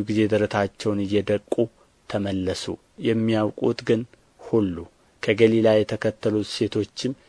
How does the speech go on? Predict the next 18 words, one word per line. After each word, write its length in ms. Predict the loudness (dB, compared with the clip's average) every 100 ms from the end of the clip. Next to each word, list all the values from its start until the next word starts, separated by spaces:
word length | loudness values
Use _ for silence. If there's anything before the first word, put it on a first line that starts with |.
| _ _
ይህን 260 | -2 2 4 2
እያዩ 440 | 2 2 2 0 -2 -4 _ _
በሩቅ 440 | -6 -2 0 0 -4 -8
ቆመው 420 | 2 4 4 0 -4 -8 -6
ነበር። 480 | -6 -6 -6 -6 -6 _ _ _ -20 -20 -20 _ -2
እነሆም 400 | 2 4 4 4
በጎና 500 | 2 2 2 2 2 -2
ጻድቅ 420 | 0 0 2 -2
ሰው 220 | -2 0 0 -4
የሸንጎ 380 | -4 -2 0 0
አማካሪ 640 | 0 0 -2 -2 -4 -4 -2
የሆነ 300 | -2 -2 -2
ዮሴፍ 420 | 0 2 2 -2 -2
የሚባል 560 | -4 -4 -4 -2 -2 -2
ሰው 200 | 0 0
ነበረ። 380 | -2 -4 -4 -4 -12 _ _ _ _ _ -16
ይህም 340 | -8 -4 -2 -4 -10 -20 _ _
በምክራቸውና 920 | -2 0 2 4 2 2 -2 -2 -2